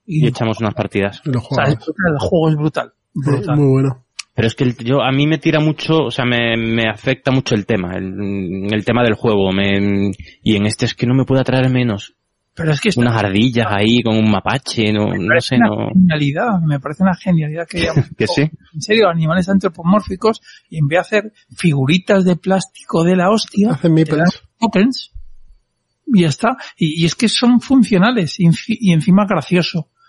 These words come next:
Speaker 1: y encima te atrae, o sea, es que atrae.
Speaker 3: Mm.
Speaker 1: O sea, a mí el
Speaker 3: Mm, no sé.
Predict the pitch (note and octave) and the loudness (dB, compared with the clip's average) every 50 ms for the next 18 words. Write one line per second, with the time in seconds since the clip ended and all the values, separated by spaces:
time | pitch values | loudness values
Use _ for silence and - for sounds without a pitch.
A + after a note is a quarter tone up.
0 | _ _ - D3+ - - E3 D#3 E3+ F3+ F3+ - D#3 C3+ B2+ B2 - - E3 D3+ | _ _ -4 -2 0 2 2 4 2 2 0 0 -2 -2 -2 -4 -4 -2 -2 0
1 | C#3+ D3 F3 F3+ D#3+ C3+ - E3+ C#3+ C3 - - - C#3 C3+ - E3+ E3+ E3 D#3 | 0 0 -2 -2 -4 -2 -2 -2 -2 -2 -4 -4 -4 -4 -2 0 -2 -2 -2 -4
2 | D3+ - _ _ _ _ - F#3 F3 E3+ - - D3+ D3 E3 G3 - F4 E4+ - | -6 -12 _ _ _ _ 0 0 0 0 0 0 2 2 4 4 4 2 0 0
3 | _ B3 F#3 E3+ E3 E3 E3 D#3+ D#3+ C#3 C#3 C3+ - - | _ 0 0 0 2 2 2 2 2 0 -2 -4 -6 -8